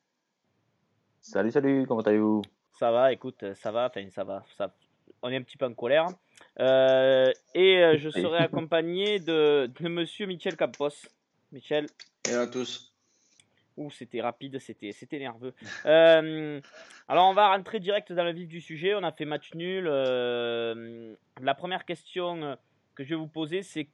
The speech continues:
Speaker 2: qu'avez-vous, euh, qu'avez-vous pensé de, bah, de ce match ? Qu'est-ce que vous avez pensé de ce, ce retour à la compétition, euh, euh, de Valence hier avec ce match nul ? Alors, on, on résume, euh,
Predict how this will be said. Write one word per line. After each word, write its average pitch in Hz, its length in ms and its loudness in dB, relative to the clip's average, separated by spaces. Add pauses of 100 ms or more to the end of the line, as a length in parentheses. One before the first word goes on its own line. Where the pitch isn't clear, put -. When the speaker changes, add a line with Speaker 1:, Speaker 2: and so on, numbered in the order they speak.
Speaker 2:
qu'avez-vous, 175 580 -4
euh, 139 340 -2
qu'avez-vous 165 340 -8
pensé 165 360 -6
de, 139 260 -4
bah, 117 140 -4
de 147 100 -10
ce 143 160 -14
match ? 170 240 -8
Qu'est-ce 151 160 -16
que - 80 -20
vous 127 100 -12
avez 135 120 -4
pensé 131 320 -10
de 127 100 -14
ce, 113 440 -6
ce - 120 -12
retour 131 320 -6
à 143 60 2
la 139 80 -2
compétition, 139 760 -10
euh, 120 160 -8 (840)
euh, 117 160 -4
de 127 100 -6
Valence 131 400 -4
hier 156 340 -2
avec 120 340 -6
ce - 140 -14
match 135 240 -12
nul ? 160 440 -6
Alors, 131 260 -2
on, 135 260 -6
on 139 120 -6
résume, 156 340 -6
euh, 135 320 -2